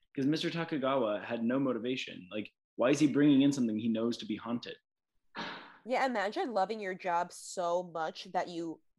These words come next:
Speaker 2: put a curse on you and all of your employees just for the success of the job. That is the capitalist critique.
Speaker 1: Exactly. Yeah. Like, and he's micromanaging Kenji. Like, this is just the downfall of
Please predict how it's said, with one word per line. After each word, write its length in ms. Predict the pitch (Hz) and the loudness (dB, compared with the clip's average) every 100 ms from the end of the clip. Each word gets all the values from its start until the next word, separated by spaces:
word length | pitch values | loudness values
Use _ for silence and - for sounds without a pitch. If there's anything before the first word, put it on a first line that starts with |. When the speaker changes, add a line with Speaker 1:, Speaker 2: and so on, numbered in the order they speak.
| _ | _
Speaker 2:
put 120 | - | -2
a 40 | 175 | -2
curse 520 | - 180 170 202 - - | -2 -4 -4 -6 -6 -2
on 160 | 185 | -2
you 200 | 175 180 | -2 -2
and 80 | 175 | 2
all 200 | 165 165 | 2 2
of 80 | 165 | 0
your 120 | 160 | -2
employees 640 | 160 - 147 151 160 196 | -4 -6 -6 -4 -6 -6
just 240 | - 160 - | -6 -8 -6
for 80 | |
the 100 | 170 | -8
success 400 | 165 175 - 175 | -8 -8 -6 -4
of 80 | 185 | -4
the 80 | 165 | -2
job. 260 | 175 185 - - | 2 2 0 -6
That 260 | 170 330 381 | 2 4 4
is 100 | 233 | 2
the 80 | |
capitalist 520 | 247 226 208 202 196 - | 4 4 4 2 0 -4
critique. 380 | 208 277 185 - _ _ _ _ _ _ | -4 -4 -4 -8 _ _ _ _ _ _
Speaker 1:
Exactly. 720 | 135 120 120 175 - 107 85 - - | -4 -2 0 0 0 -2 -2 -8 0
Yeah. 320 | 117 101 90 - | 2 2 -2 -4
Like, 320 | 123 123 117 - _ 131 | 2 2 0 -8 _ -2
and 420 | 139 147 147 135 | 2 4 4 2
he's 320 | 113 135 113 | 0 -2 0
micromanaging 800 | 113 123 131 120 117 120 113 110 | -2 -2 -2 -2 -2 -2 -4 -4
Kenji. 380 | 117 120 120 107 | -2 0 0 -2
Like, 240 | 104 104 - | -2 -4 -6
this 180 | 139 - | -6 -6
is 80 | 110 | -6
just 240 | 104 - | -8 -4
the 100 | 107 | -4
downfall 680 | 95 101 98 92 95 90 | -2 -4 -4 -6 -6 -6
of 80 | 87 | -8